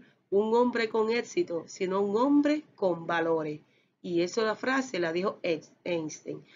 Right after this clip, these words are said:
Podemos despedir y cerrar ese círculo haciendo una exhortación, haciendo una síntesis de lo antes puesto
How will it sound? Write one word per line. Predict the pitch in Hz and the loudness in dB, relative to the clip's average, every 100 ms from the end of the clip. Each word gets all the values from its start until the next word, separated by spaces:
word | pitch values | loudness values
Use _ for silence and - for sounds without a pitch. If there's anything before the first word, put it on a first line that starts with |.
| - _ | -20 _
Podemos | 180 175 196 214 | 2 4 4 2
despedir | 214 208 214 240 285 233 247 _ _ _ | 0 0 2 4 6 4 0 _ _ _
y | 170 | -2
cerrar | 165 180 170 190 220 - | -2 -4 -4 0 0 2
ese | 208 214 | 0 0
círculo | 214 - 269 208 - 180 185 - - _ - | -6 2 2 2 0 -2 -2 -8 -20 _ -6
haciendo | 233 202 196 | -4 -2 0
una | 208 214 | 0 -2
exhortación, | - 208 202 220 - 262 233 226 240 _ _ _ - | -4 -6 -2 -4 0 2 2 0 -8 _ _ _ -8
haciendo | 180 196 196 | -4 0 2
una | 214 214 | 2 2
síntesis | - 285 262 202 175 180 | 2 4 6 2 -2 -2
de | |
lo | 180 180 | 0 -2
antes | 202 220 208 | -2 -4 -6
puesto | - 269 262 - 226 | -2 -2 -2 -6 -12